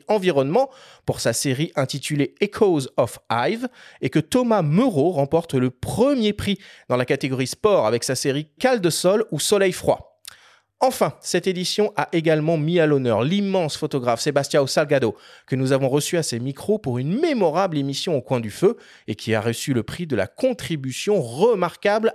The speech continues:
à la photographie. On écoute le témoignage de Yann Salmon le Gagneur à la tête du marketing de Sony Europe nous parler de son admiration pour la carrière et les engagements de Sebastião Salgado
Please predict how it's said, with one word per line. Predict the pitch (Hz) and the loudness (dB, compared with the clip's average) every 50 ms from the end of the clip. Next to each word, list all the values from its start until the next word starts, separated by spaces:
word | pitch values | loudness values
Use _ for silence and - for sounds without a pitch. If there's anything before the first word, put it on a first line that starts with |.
| - | 0
à | - 147 | -2 2
la | 160 185 | 2 2
photographie. | 190 - 185 185 214 202 180 180 175 - 131 104 - - - _ _ _ _ - - - _ _ _ _ | 0 0 0 0 0 2 2 0 -2 -2 -8 -12 -12 -14 -18 _ _ _ _ -20 -20 -20 _ _ _ _
On | 180 226 | 0 2
écoute | 269 262 - 277 233 - - - - - - | 2 2 2 0 0 0 -4 -12 -12 -2 0
le | 147 190 269 320 294 | 2 4 4 2 0
témoignage | - - 214 196 190 170 156 147 139 131 120 | 0 -2 0 2 2 2 2 2 2 2 2
de | 117 127 | 2 0
Yann | 123 123 151 202 202 | 2 2 2 0 0
Salmon | - 190 165 160 160 165 | 0 0 0 0 2 0
le | 151 | 0
Gagneur | 143 147 135 131 120 113 107 98 - | 2 0 0 2 2 2 2 2 0
à | 92 | 0
la | 107 113 117 | 0 0 0
tête | - - 160 147 123 | 0 0 -2 -2 0
du | 120 117 | -6 -4
marketing | 120 147 165 - - 170 156 - 156 143 127 | -2 -2 -2 -2 -2 -4 -4 -4 -6 -4 -4
de | 110 | -4
Sony | 107 - - 185 190 180 147 123 | -4 -2 0 0 0 2 2 2
Europe | 110 107 151 - - - - _ - - _ _ _ | 2 2 2 0 -2 -8 -18 _ -20 -20 _ _ _
nous | 160 180 | -2 0
parler | 180 - 196 214 254 240 | 2 2 0 0 0 0
de | 170 139 | 0 0
son | 131 - - 139 131 139 160 202 247 | -2 -2 -4 -6 -4 -4 -4 0 2
admiration | 302 302 247 175 165 180 190 208 202 180 165 160 156 - - - 202 185 | 2 2 2 0 -2 -2 0 0 0 0 0 -2 -2 -4 -4 -2 -2 -4
pour | - - 117 | -2 -2 0
la | 113 110 110 | 0 0 0
carrière | - 190 151 147 147 165 190 226 247 240 - - - - - _ | 0 -2 -2 -2 -2 0 0 0 -2 -4 -8 -18 -20 -20 -14 _
et | - 120 | -4 -2
les | 123 123 123 139 196 | -2 -2 -2 0 0
engagements | 254 247 214 208 175 151 165 185 190 | 0 2 2 0 0 0 -2 -2 -2
de | 165 135 | -2 -2
Sebastião | - - - 175 147 139 127 - - 139 120 | -2 0 0 2 0 0 -2 0 0 0 0
Salgado | 110 - - 156 139 135 127 120 120 120 113 | 0 0 0 0 0 2 0 2 2 2 0